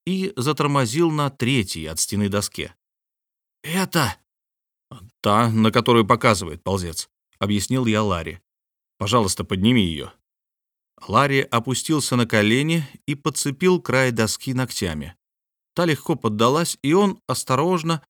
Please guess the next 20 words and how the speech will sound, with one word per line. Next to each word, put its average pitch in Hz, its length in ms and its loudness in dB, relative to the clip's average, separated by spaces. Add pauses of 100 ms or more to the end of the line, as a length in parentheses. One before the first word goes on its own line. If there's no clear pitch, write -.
приподнял 92 600 -4
ее. 71 340 -10 (600)
Ползец 98 360 -2
заглянул 127 460 0
внутрь, 120 460 -2 (320)
я 104 300 0
заглянул 117 460 2
внутрь, 113 340 2 (180)
Ларри 95 520 2
заглянул 92 540 -2
внутрь. 87 520 -4 (760)
Красный 127 460 0
платок 117 520 2
все - 180 -2
еще 143 240 0
лежал 143 420 2
там, 90 320 -2
но 107 80 4
никакой 127 520 0
дощечки 131 960 0